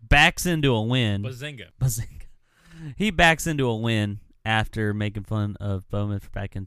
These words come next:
Speaker 1: I think you should just hit the brake and let Reddick win, 'cause he, he wouldn't wanna just back into a win. You know, it's illegitimate.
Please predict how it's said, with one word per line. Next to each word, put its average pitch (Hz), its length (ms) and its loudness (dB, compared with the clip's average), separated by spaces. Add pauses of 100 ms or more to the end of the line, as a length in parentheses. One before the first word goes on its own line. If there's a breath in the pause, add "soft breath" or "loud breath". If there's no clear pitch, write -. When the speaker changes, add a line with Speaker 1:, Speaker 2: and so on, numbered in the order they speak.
Speaker 1:
I 117 120 -4
think 90 200 -6
you 98 60 -16
should 92 220 -6
just 95 140 -8
hit 98 120 -8
the 90 80 -8
brake 98 260 -8
and 98 80 -8
let 92 140 -8
Reddick 92 320 -8
win, 95 160 -10
'cause - 160 -6
he, 110 260 -8
he 135 160 2
wouldn't 160 280 4
wanna 104 240 0
just 95 200 -8
back 95 260 -6
into 95 200 -6
a 101 100 -8
win. 98 300 -4
You 95 100 -4
know, 92 200 -4
it's - 340 -14
illegitimate. 98 680 -4